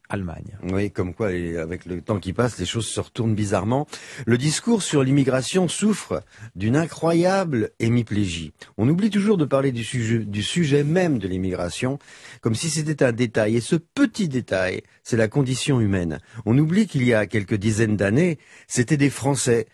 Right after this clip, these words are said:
Speaker 2: qui fuyaient sur les routes les bombardements de l'armée allemande. On oublie que c'était des Juifs allemands, fuyant les persécutions nazies, qui se heurtaient aux frontières des nations européennes et de l'Amérique.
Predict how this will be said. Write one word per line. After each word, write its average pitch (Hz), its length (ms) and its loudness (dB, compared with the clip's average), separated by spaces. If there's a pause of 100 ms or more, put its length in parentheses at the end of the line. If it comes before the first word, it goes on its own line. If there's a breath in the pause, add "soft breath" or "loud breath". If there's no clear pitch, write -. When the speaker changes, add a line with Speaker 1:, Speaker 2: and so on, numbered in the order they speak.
(140)
Speaker 2:
qui 117 100 -4
fuyaient 135 420 4
sur 113 220 -2
les 110 100 4
routes 123 320 -2 (260 loud breath)
les 101 100 0
bombardements 113 580 0
de 104 60 -2
l'armée 101 260 0
allemande. 85 500 -2 (280 loud breath)
On 120 100 2
oublie 185 260 4
que 170 60 -4
c'était 147 240 2
des 127 140 2
Juifs 117 260 0
allemands, 113 400 0 (500 loud breath)
fuyant 147 380 2
les 117 140 0
persécutions 107 640 -2
nazies, 110 400 0 (260 soft breath)
qui 147 100 -2
se 143 180 0
heurtaient 151 360 4
aux 139 100 6
frontières 127 540 2
des 101 100 -2
nations 101 320 0
européennes 101 540 2
et 90 60 -2
de 85 60 -6
l'Amérique. 87 500 -2